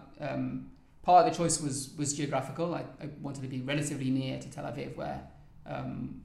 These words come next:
where I knew I'd be working. Part of the choice was also I wanted a community that, that matched my interests and my approach to Judaism, let's say.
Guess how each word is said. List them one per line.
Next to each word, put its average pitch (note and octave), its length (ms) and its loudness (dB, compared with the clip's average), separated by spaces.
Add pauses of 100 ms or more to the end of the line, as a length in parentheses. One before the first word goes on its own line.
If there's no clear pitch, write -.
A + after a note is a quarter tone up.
where C3+ 160 -8
I C3 80 -2
knew C3+ 160 -2
I'd C3 100 -6
be B2+ 80 -4
working. C3+ 560 -4 (420)
Part D#3+ 240 2
of D#3 80 -2
the D#3 60 -8
choice F3+ 220 -2
was E3+ 120 -4
also D3+ 540 2 (220)
I D3 60 -2
wanted D3 220 2
a C#3+ 60 -4
community D3 400 2
that, - 300 -8
that - 120 -8
matched C#3 440 -6 (120)
my C#3+ 160 -4
interests D3 560 -4
and C#3 140 -6
my C3 240 -4 (380)
approach - 340 -2
to C#3 80 -4
Judaism, C#3+ 460 6
let's F#3+ 180 -2
say. A#3+ 380 2